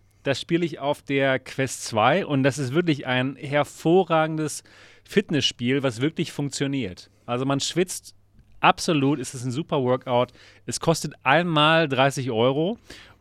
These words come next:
und danach eben nicht keine monatliche Gebühr, wie das ja bei vielen anderen, äh, Fitness-V-R-Spielen so ist, wie bei diesem Fit X R oder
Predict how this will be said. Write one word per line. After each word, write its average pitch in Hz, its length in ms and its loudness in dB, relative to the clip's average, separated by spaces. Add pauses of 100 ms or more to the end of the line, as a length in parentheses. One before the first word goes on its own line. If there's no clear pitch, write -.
und 147 220 4
danach 143 320 2
eben 143 380 -4
nicht 147 240 -6
keine 156 300 0
monatliche 143 440 0
Gebühr, 131 480 0
wie 147 60 -6
das 139 200 0
ja 123 200 2
bei 113 420 2
vielen 113 240 -4
anderen, 170 400 -4 (420)
äh, 139 120 2
Fitness-V-R-Spielen 170 1400 -2
so 143 80 -4
ist, 160 520 -6
wie 131 60 -4
bei 120 140 -4
diesem 113 200 -4
Fit - 240 -8
X - 160 -12
R 123 460 0
oder 113 440 0